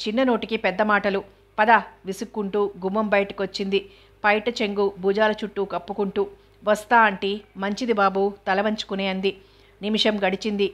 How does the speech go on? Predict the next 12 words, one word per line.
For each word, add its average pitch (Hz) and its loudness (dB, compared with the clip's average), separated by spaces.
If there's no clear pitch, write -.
దగ్గరగా 208 2
అడుగుల 208 2
చప్పుడు 208 -4
వినిపించింది. 196 -4
"చిన్ని, 214 2
నీకేమైనా 208 2
బుద్ధుందా?" 202 4
అంటూ 202 -6
తలెత్తింది. 196 -4
"లేదు," 208 2
అన్నారు 202 0
నవ్వుతూ. 202 -2